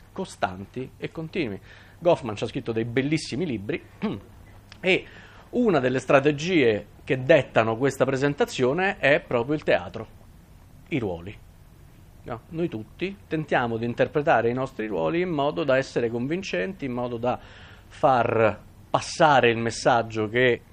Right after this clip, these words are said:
siamo in grado di fare certe cose, abbiamo dei titoli, abbiamo delle competenze, eccetera, eccetera, eccetera.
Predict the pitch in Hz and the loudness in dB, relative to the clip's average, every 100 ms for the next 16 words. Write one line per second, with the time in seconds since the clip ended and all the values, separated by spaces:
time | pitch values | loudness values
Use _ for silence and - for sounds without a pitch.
0 | - - - - 135 113 107 110 117 110 | -20 -20 -20 -6 -4 -2 -2 2 4 2
1 | 107 107 107 101 95 101 98 120 165 185 | 0 2 2 2 0 -4 -4 -2 2 2
2 | 165 113 104 110 104 98 104 98 147 123 | 2 -2 -2 -4 -4 -6 -6 -6 -8 -6
3 | 101 101 98 104 101 104 101 101 104 147 | -6 -6 -6 -6 -6 -4 -6 -6 -4 -4
4 | 123 - 101 - 98 98 107 - 127 208 | -6 -10 -14 -12 -12 -12 -14 -12 -12 -12
5 | - 98 98 | -10 -10 -10